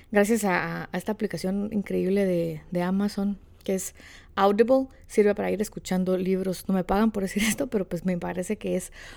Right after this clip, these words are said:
una herramienta útil para ir escuchando libros en el, en el camino, en el tráfico, mientras uno está haciendo otras cosas que puede prestar atención. Escuché este libro, el resumen de este libro acá, pero me hizo mucho clic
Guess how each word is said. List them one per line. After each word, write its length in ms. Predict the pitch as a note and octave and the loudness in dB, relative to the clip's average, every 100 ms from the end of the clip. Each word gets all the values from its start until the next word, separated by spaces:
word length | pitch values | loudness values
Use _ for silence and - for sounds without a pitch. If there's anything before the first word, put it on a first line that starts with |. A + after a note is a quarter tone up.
| - | 0
una 360 | A3 A3 A3+ | 6 8 6
herramienta 760 | G#3+ G3+ F#3+ F#3+ G3+ G#3 G#3+ G#3+ - - - - | 4 2 0 0 -2 -2 -2 -4 -10 -20 -20 -2
útil 520 | C#4+ C#4+ C#4+ D#4 F#4+ - | 2 4 4 2 2 -2
para 200 | A3+ G3 | 0 2
ir 100 | G3+ | 2
escuchando 440 | A3 G#3 G3+ G3 | 0 -4 -2 0
libros 360 | G3+ G3 F#3+ F#3+ | 0 2 0 -2
en 200 | - F#3+ | -4 -2
el, 380 | F#3 F3+ E3 D#3+ - | -4 -6 -8 -12 -10
en 180 | F3+ F3 | -6 -4
el 120 | F3 | -2
camino, 340 | G#3+ B3+ C#4 C4+ | 2 4 6 6
en 120 | G3+ | 4
el 140 | F#3 | 2
tráfico, 500 | - A#3 A#3+ A#3 - | 0 2 2 0 2
mientras 340 | G#3+ F#3 F3 D#3+ | 2 2 -2 -6
uno 100 | F#3 | -6
está 120 | F3+ | -6
haciendo 240 | - F3 | -6 -4
otras 280 | F3 F#3 F#3 | -4 -6 -8
cosas 280 | G3+ - G3+ | -8 -8 -6
que 100 | F3+ | -6
puede 340 | - G3+ G3+ | 0 4 4
prestar 340 | G3+ F3 - F3+ | 2 -4 -6 -6
atención. 580 | - F3 E3+ A3+ A3+ A3 - - | -6 -8 -2 2 2 2 -8 4
Escuché 380 | - A#3 A#3 C#4+ | 8 8 6 0
este 180 | D#4 E4+ | 2 2
libro, 240 | D4+ D4 - | 2 0 2
el 160 | A#3+ | 2
resumen 240 | A3 A3 B3 | 2 2 2
de 60 | |
este 160 | B3+ B3+ | 2 2
libro 220 | A#3 A3+ | 4 4
acá, 260 | A#3 G#3 B3+ - - - | 0 -2 -4 -8 -20 8
pero 200 | A#3 A#3 | 10 12
me 120 | A3+ | 10
hizo 200 | B3 C4+ | 8 6
mucho 480 | C#4 C#4 C#4+ D4 C#4 | 6 8 6 4 2
clic 380 | B3 A#3 - | 2 2 -2